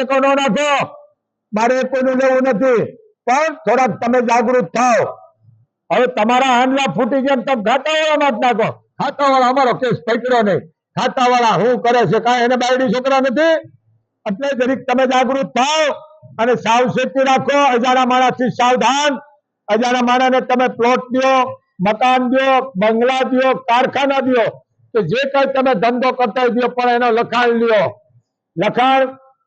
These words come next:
વકીલ હસ્તક લ્યો, કોર્ટની માલિકો લ્યો, કે પત્ની વિશે લ્યો. બીજું, એનો પૂરેપૂરો આધાર માંગો. હું તો અભણ છું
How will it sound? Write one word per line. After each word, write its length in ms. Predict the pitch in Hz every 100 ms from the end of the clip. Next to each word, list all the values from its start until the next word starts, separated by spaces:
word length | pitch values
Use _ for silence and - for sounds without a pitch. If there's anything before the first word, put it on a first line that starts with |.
| -
વકીલ 380 | 190 208 262 262
હસ્તક 380 | 226 - 254
લ્યો, 180 | 247 247
કોર્ટની 560 | 240 226 247 247 240 254
માલિકો 360 | 247 254 247
લ્યો, 140 | 247 240
કે 180 | 247 240
પત્ની 520 | - 247 233 247 233
વિશે 300 | 220 151 208
લ્યો. 360 | 185 156 110 _ _ _ _ _
બીજું, 680 | 185 269 294 302 277 - - _ - 226
એનો 140 | 262
પૂરેપૂરો 520 | 254 254 262 254 262
આધાર 420 | 254 240 233 262 262
માંગો. 260 | 254 233
હું 180 | 226 233
તો 80 | 247
અભણ 340 | 240 254 254
છું 340 | 208 240 160